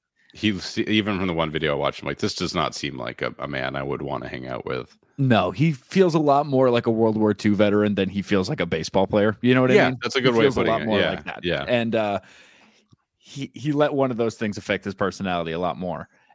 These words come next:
Speaker 2: And he, uh, he's just a grumpy old man who needed <laughs> some fucking money. And he was <laughs> doing this, uh, commercial for, uh, a country club called Citrus Hills. And, uh, the outtakes leaked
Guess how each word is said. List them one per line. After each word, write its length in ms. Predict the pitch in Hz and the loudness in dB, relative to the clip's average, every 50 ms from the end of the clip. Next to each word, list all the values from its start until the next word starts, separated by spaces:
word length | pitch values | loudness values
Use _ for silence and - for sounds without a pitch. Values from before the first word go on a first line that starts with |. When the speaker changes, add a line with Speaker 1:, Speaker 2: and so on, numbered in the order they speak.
| _ _ - | _ _ -4
Speaker 2:
And 240 | 101 101 95 90 85 | -2 -2 -2 -4 -8
he, 340 | - - 98 98 98 98 92 | -10 -8 -6 -4 -2 -2 -2
uh, 100 | 90 - | -2 -4
he's 160 | 90 101 101 | -6 -6 -8
just 140 | 147 139 - | -6 -8 -8
a 60 | 92 | -10
grumpy 420 | 87 - - 98 101 104 - 104 | -10 -8 -6 -6 -4 -2 -2 0
old 160 | 98 95 92 | 0 0 0
man 220 | 95 98 98 92 92 | -2 -2 -2 -2 -4
who 100 | 95 90 | -4 -4
needed 320 | 90 92 98 104 110 107 | -2 -2 -2 -2 -2 -2
<laughs> 20 | - | -4
some 200 | - - - - | -6 -6 -8 -10
fucking 420 | - - 120 90 - - 123 104 | -6 -6 -4 -2 0 0 0 0
money. 340 | 95 107 110 104 98 80 - - - | 0 0 0 0 -2 -4 -8 -6 -4
And 200 | 98 104 98 101 | -2 -2 -2 -2
he 180 | 101 101 104 104 | -2 -2 -2 0
was 240 | 104 113 127 - - | -2 -2 -4 -4 -6
<laughs> 180 | - - - | -8 -4 0
doing 240 | 165 165 151 143 117 | 0 0 2 0 0
this, 340 | 107 127 117 117 - - - 78 | 0 0 0 -2 -4 -8 -4 -2
uh, 140 | 104 107 104 104 | 0 0 0 -2
commercial 460 | - 117 107 98 101 104 - - 98 92 | -6 -4 -2 -2 -2 -2 -2 -2 -4 -4
for, 360 | - 95 92 92 92 92 - - - - - - _ _ - | -2 0 0 0 0 -2 -4 -8 -14 -20 -20 -20 _ _ -2
uh, 280 | - 87 80 78 76 - - _ - | -2 -2 0 -2 -4 -6 -8 _ -4
a 160 | 92 85 85 - _ _ _ _ _ - | -2 -2 -4 -6 _ _ _ _ _ -6
country 320 | - 113 104 - 101 92 | -4 -4 -4 -4 -6 -8
club 240 | - - 92 87 - | -6 -6 -6 -4 -2
called 200 | - 95 95 92 | -4 -4 -4 -6
Citrus 400 | - - 107 95 - 107 92 - | -4 -4 -4 -4 -4 -6 -4 -2
Hills. 340 | 98 98 104 117 123 - - - - - - - 123 113 _ _ _ _ _ _ _ | -2 0 0 -2 -2 -6 -12 -18 -20 -20 -20 -20 -20 -20 _ _ _ _ _ _ _
And, 340 | - 113 110 104 98 98 95 | 0 2 2 2 0 0 -2
uh, 220 | 95 92 90 95 - - - | -2 -2 -2 -4 -6 -8 -8
the 320 | - 107 104 101 - - - _ _ _ _ _ - | -2 0 0 0 0 -4 -10 _ _ _ _ _ 0
outtakes 680 | 123 147 170 - _ - - 90 76 - - - - - - | 0 0 0 -2 _ -4 -4 -4 -4 -6 -10 -14 -14 -12 -10
leaked 540 | 107 107 104 107 104 95 - - - - | -8 -4 -2 -2 -4 -4 -6 -10 -16 -18